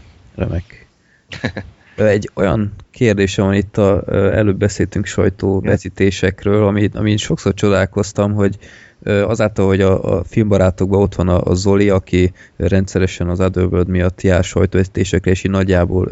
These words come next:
Speaker 1: képben vagyunk, hogy mikor vannak azok, hogy
Speaker 2: Mhm.
Speaker 1: hogy lehet az, hogy, ö,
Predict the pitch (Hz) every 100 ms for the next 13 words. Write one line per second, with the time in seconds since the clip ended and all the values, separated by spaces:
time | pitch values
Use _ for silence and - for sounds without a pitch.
0 | - - 95 95 90 90 95 87 92 95
1 | - 87 90 90 90 85 104 117 - -
2 | - - _ - 95 95 104 190 143 -
3 | 113 101 113 110 - 104 101 - _ _
4 | _ _ - - 98 98 98 98 98 98